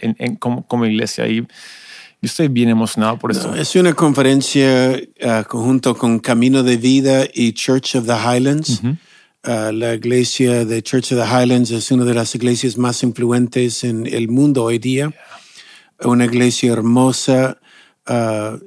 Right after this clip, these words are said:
Speaker 2: material viene de ellos y también de Camino de Vida.
Speaker 1: Ujú.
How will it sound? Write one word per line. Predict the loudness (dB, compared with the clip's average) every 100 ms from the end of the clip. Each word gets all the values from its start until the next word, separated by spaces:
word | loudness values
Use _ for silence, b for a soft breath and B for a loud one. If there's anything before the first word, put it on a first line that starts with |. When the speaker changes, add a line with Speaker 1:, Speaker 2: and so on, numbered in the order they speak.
| -14
Speaker 2:
material | -6 -6 -2 0 2 2 2 2
viene | 2 4 4
de | 2 0 2 2
ellos | 4 4 2 0
y | -2
también | 0 2 4 2
de | 2
Camino | 2 2 4 2
de | 0
Vida. | 2 2 2 0
Speaker 1:
Ujú. | 0 -2